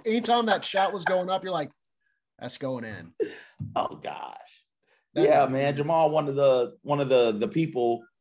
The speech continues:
Speaker 2: who not only we knew that about, right?
Speaker 1: Right.
Speaker 2: We work in sports. We knew that about Jamal Crawford. Fans,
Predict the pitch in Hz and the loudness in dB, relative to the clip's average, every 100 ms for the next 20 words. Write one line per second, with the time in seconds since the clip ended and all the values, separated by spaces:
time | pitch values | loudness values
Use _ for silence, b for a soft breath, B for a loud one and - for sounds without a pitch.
0 | _ 139 135 127 143 139 131 117 107 - | _ 0 0 2 2 2 2 0 -2 -4
1 | 107 185 180 131 113 104 85 78 73 - | 2 4 6 4 4 0 0 -6 -8 -12
2 | _ - 95 98 _ _ _ _ 143 123 | _ -18 -16 -16 _ _ _ _ -6 2
3 | 123 113 113 113 104 - 104 101 101 101 | 2 2 0 -2 -4 2 2 2 -2 -2
4 | 110 104 101 98 98 95 95 101 95 - | 0 2 0 0 -2 -2 -4 -2 -4 -4
5 | 104 98 90 92 87 - 120 117 107 101 | -2 -2 -2 -6 -8 -2 0 2 0 0
6 | 101 | -4